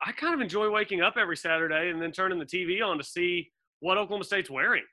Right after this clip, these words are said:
I think it's fun to, and I think recruits like that too. I think the players like it. So, again, I think once a year you should rock the throwbacks. And I think every other week you should, you know, figure out what kind of combination you wanna do. Let the seniors pick the,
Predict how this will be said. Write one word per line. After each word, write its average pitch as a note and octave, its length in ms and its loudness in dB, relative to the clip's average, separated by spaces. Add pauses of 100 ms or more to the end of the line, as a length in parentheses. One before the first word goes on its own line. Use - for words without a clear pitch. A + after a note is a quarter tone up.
I D#3 60 0
think A3 140 -4
it's F3+ 120 -10
fun G3 400 0
to, D#3+ 340 -2 (420)
and E3 240 0
I D#3+ 80 2
think A#3 180 -4
recruits A3 380 -4
like E3 200 0
that F#3+ 200 0
too. A3 200 -2
I C#3+ 80 2
think G3 140 -2
the - 80 -12
players F#3 380 2
like B2 220 -4
it. G2 160 -6
So, D3 160 -2 (340)
again, F#3 280 2 (260)
I G3+ 60 2
think G#3+ 180 -2
once F#3 220 -2
a F3+ 40 -2
year G#3+ 260 -2
you F#3+ 120 -4
should F#3 140 -12
rock F3+ 200 -2 (140)
the G3 40 -4
throwbacks. F#3+ 440 -2 (380)
And G3 80 -4
I A3 40 2
think A#3+ 140 -4
every A3+ 200 2
other A3+ 160 -2
week B3 280 -2
you G3 100 -4
should, F#3+ 260 -6 (280)
you E3+ 80 -4
know, A3+ 220 -4 (600)
figure G3 220 -2
out A#3 140 2
what A3+ 100 -4
kind A3+ 160 0
of A3 60 -8
combination A3+ 480 0
you A3+ 80 -4
wanna A3 180 -4
do. A#3 180 0
Let G#3+ 140 -2
the A3 80 -14
seniors A3 380 -4
pick A3 200 -2
the, G#3 160 -4